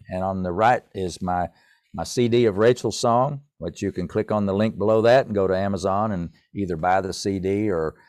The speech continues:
listen to it streaming or download the M P three file. And in the middle of my website, if you want to listen to the one song that got all this started, Rachel's song, and I encourage you to do that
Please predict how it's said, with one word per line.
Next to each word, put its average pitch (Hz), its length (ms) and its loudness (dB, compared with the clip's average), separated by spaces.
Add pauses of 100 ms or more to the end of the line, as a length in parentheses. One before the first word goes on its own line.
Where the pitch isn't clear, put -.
(120)
listen 104 340 -4
to 104 120 0
it 95 140 -2
streaming 107 520 -2
or 87 200 -2
download 101 560 2
the 95 160 -2
M 95 100 -4
P 98 160 -4
three 98 220 -4
file. 92 500 -2 (380)
And 110 100 -2
in 110 100 0
the 104 60 0
middle 131 320 4
of 143 80 2
my 143 140 2
website, 135 580 2
if - 140 -6
you 117 80 0
want 117 180 0
to 104 60 0
listen 156 480 0
to 135 200 0
the 107 120 -2
one 113 260 0
song 143 380 2
that 104 80 -2
got 110 180 4
all 135 240 6
this 160 140 2
started, 92 520 2 (140)
Rachel's 104 480 -2
song, 73 440 -4 (180)
and 92 100 -2
I 98 80 0
encourage 101 380 0
you 113 60 0
to 113 100 -4
do 95 220 0
that 76 280 -4